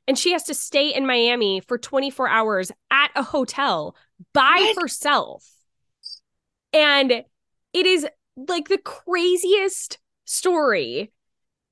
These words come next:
Speaker 1: And yeah, it was just, it, it was so good. And she does such a good job of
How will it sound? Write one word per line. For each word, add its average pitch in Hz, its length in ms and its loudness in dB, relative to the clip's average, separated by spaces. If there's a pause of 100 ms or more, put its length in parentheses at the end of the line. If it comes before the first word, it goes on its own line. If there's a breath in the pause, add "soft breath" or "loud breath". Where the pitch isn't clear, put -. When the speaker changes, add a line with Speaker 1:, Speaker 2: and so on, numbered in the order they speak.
(120)
Speaker 1:
And 277 480 2 (340)
yeah, 269 400 2
it 320 140 -8
was 330 260 -2
just, 294 440 -2 (680)
it, 294 260 2 (140)
it 330 280 -2
was 269 320 -2
so 294 460 0
good. 196 520 0
And 226 200 -8
she 233 380 -10
does 208 360 -4
such - 540 -10
a 330 60 -2
good 233 220 0
job 175 520 -2 (160)
of 180 460 -2